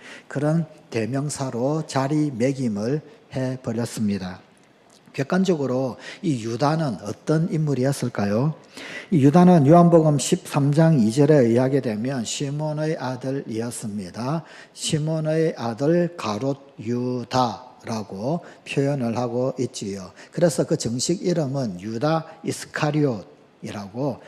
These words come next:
아마 사전에는 그렇게 되어 있을 겁니다. 뭐 브리테니크라든지 뭐 일반 사회에서 쓰는 사전에도 유다 이스카리옷이라고 하는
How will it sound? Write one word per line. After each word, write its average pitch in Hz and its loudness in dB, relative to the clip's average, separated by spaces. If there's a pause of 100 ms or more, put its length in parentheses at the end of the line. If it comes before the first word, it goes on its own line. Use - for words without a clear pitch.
(140)
아마 139 -4
사전에는 156 -2
그렇게 147 -2
되어 135 0
있을 120 -4
겁니다. 98 -8
뭐 117 -12
브리테니크라든지 120 -6 (420)
뭐 131 -6
일반 160 0
사회에서 151 -4
쓰는 151 -8
사전에도 131 -6
유다 120 -4
이스카리옷이라고 131 -6
하는 131 -6